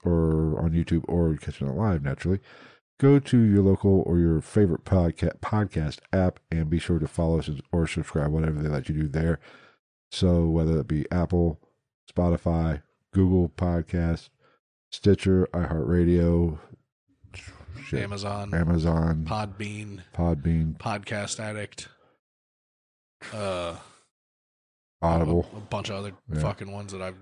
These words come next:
Speaker 2: don't even know about.
Speaker 1: Be sure to rate, give us a five star and rate us there if you like us. If not, you don't have to.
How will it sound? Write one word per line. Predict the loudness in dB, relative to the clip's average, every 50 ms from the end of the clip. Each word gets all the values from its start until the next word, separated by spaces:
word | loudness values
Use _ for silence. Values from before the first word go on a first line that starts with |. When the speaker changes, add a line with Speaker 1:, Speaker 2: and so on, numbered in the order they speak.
| -18 -14
Speaker 2:
don't | -12 -12 -12 -12
even | -12 -14 -14 -14
know | -14 -12 -12
about. | -10 -10 -10 -10 -10 -10 -14 _ _ _ _ _ _ _ 0
Speaker 1:
Be | 4 4 4 4
sure | 4 4 4 4 6
to | 6 4 4 4 4 4
rate, | 2 2 4 2 2 0 -2 -10 _
give | 0 2 2
us | 2 2 -2
a | -4
five | -2 0 0 0 -2
star | -2 -2 -2 0 0 0
and | 0 0
rate | 0 0 -2
us | -2 -4 -4
there | -2 0 0 2 0 -2 -4 -8 _ _
if | -2 0 2 2
you | 2
like | 2 0 -2 -4
us. | -8 -10 -10 -4 _
If | -4 -2 0
not, | 0 0 0 0
you | 0 0
don't | 0 0 -2
have | -2 -6 -6 -8
to. | -10 -10 -10 -10